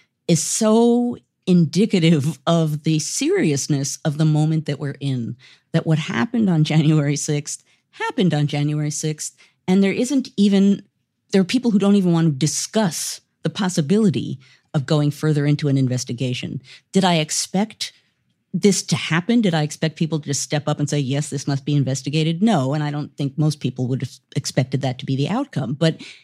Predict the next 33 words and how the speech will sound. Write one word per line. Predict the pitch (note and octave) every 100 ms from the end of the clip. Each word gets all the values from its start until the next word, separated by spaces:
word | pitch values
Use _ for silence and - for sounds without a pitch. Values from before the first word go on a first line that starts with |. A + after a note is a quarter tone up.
| _
if | - F4
you | C#4
think | A#3 - E4+ D#4
about | E3+ D#3
what | D#3+
happened | - C4 F4+ G#3 B2
on | C3+
that | B2+ B2+ -
day, | C#3 - - _ _ _ -
and | G#3+
you | A#3+
think | - F4+ A4
about | D#4 A3
the |
seriousness | E3+ - E4 E4+ D3+ - D3 -
of | - C#3
it, | C3 - - _ _ _ -
and | A3
you |
think | G#3+ - C4 C4+
about | A3 F3+
the | F3
degree | - D#3+ D3 F#3+ A3 A3
to | A3 D#3+
which | D3+ D3+ - _ _
people | G#3 G3+ F3
are | - -
unwilling | G3 F#3+ F3 F3+ E3
to | E3+ C3+
talk | - - G#3
about | A3+ A3 A3+
it, | A3+ A3 -
to | -